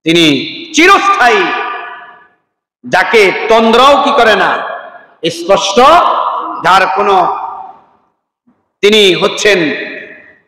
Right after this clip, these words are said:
তাকে আমরা কেন ভয় করব? ওয়াত্তাকুল্লাহ ইন্নাল্লাহা সারিউল হিসাব, কারণ আমরা তাকে এই কারণে ভয় করব,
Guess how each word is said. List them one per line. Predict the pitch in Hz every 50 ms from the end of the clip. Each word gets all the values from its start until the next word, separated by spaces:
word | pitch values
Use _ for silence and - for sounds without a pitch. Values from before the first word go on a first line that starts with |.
| _ _ _ _ _
তাকে | - 170 180 - 214
আমরা | 208 208 220 220
কেন | - - 208 220 247 254
ভয় | 233 220 233 233
করব? | 220 240 254 262 254 247 302 330 - - - - - - - - - -
ওয়াত্তাকুল্লাহ | 254 302 269 240 - 285 277 294 285 254 247 240 233 226 214 196 175 151 139 - - - - - - - - -
ইন্নাল্লাহা | 190 208 208 202 208 202 196 190 190 190 190 190 185 190 175
সারিউল | - - 233 262 330 349 349 339 311 311 302 - -
হিসাব, | 262 247 - 247 240 233 220 196 180 - - - - - - - - - -
কারণ | 170 180 196 190
আমরা | 190 190 190 202
তাকে | 196 214 214 202 214
এই | 233 220 240 294 349 349
কারণে | - - 285 277 269 262 262 247
ভয় | 202 - 226 277 311 302 302 302
করব, | 269 247 240 214 214 202 185 160 160 -